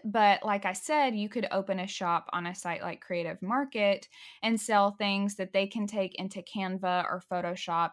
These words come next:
and customize those things. And then maybe you give your past clients a discount to go and purchase those products if they don't have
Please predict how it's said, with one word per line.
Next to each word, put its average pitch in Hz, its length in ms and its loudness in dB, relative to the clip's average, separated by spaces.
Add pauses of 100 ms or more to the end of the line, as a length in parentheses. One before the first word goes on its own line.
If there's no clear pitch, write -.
and 175 140 -10
customize 175 720 -6
those 165 220 -6
things. 214 640 -6 (340)
And 269 160 6
then 254 240 4
maybe 220 300 2
you 214 260 -2
give 185 380 2
your 175 720 -4 (100)
past 175 400 -4
clients 175 640 -2
a 170 80 -2
discount 180 960 -4 (100)
to 214 120 -4
go 185 480 4
and 190 160 -6
purchase 185 460 -6
those 165 240 -6
products 233 720 2
if 202 140 -6
they 185 160 0
don't 185 240 -4
have 170 400 -2